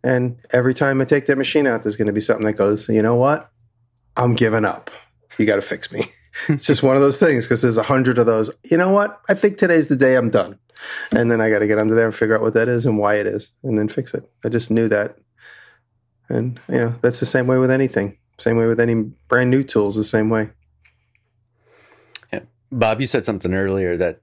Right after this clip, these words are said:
Speaker 2: uh, I identify with, and I don't know if this is your phrase or if it came from somewhere else, but you said "forever learner," and, like, that's who I am. I'm a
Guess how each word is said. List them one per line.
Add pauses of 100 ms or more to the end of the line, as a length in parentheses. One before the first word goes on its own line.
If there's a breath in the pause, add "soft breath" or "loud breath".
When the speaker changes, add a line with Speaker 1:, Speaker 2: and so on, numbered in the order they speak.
(160)
Speaker 2:
uh,
I
identify
with,
and
I
don't
know
if
this
is
your
phrase
or
if
it
came
from
somewhere
else,
but
you
said (540 loud breath)
"forever
learner,"
and,
like, (260)
that's
who
I
am.
I'm
a